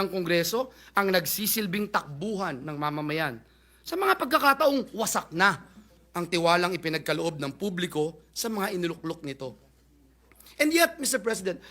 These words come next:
with this decision, we now see new procedural hurdles that were not explicitly required by the Constitution, including the rigid interpretations of due process at the preliminary stage. These add layers of complication to a process that is already politically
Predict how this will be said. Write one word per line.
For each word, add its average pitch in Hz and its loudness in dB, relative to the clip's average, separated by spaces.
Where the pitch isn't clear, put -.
with 247 -2
this 330 2
decision, 233 2
we 262 2
now 277 8
see 269 6
new 254 6
procedural 240 4
hurdles 226 2
that 160 -8
were 196 0
not 208 4
explicitly 208 -2
required 180 2
by 165 0
the 160 0
Constitution, 151 -2
including 196 2
the 160 4
rigid 180 2
interpretations 180 0
of 123 -8
due 151 -2
process 160 -2
at 180 -2
the 226 -2
preliminary 247 0
stage. 233 -4
These 262 6
add 277 6
layers 254 6
of - -2
complication 233 0
to 226 -4
a 214 -2
process 208 -2
that 190 -4
is - -2
already 202 0
politically 214 0